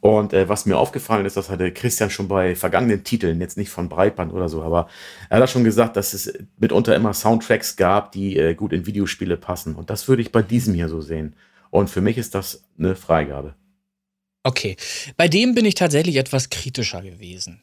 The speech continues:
Speaker 2: bei dem, bei dem Song. Das ist mir aber auch schon aufgefallen, als ich den, ähm, als ich den in die Liste reingeschmissen habe. Einfach nur beim Reinschmeißen geht der Song auch direkt an, äh, gehört hab ein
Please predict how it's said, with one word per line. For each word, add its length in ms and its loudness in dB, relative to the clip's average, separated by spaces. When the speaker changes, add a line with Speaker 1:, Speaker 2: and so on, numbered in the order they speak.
Speaker 2:
bei 160 -2
dem, 360 -6
bei 160 -4
dem 180 -10
Song. 300 -8
Das 160 -8
ist 160 -8
mir 160 2
aber 140 2
auch 80 -2
schon 200 -4
aufgefallen, 680 -6
als 240 -8
ich 120 -14
den, 400 -2
ähm, 240 -6
als 160 -4
ich 100 -6
den 140 -2
in 100 2
die 40 2
Liste 380 -2
reingeschmissen 760 0
habe. 420 -2
Einfach 320 2
nur 360 2
beim 200 2
Reinschmeißen 640 2
geht 160 -2
der 60 0
Song 240 -2
auch 100 -4
direkt 380 -6
an, 260 -4
äh, 380 -6
gehört 400 0
hab 160 -4
ein 220 -6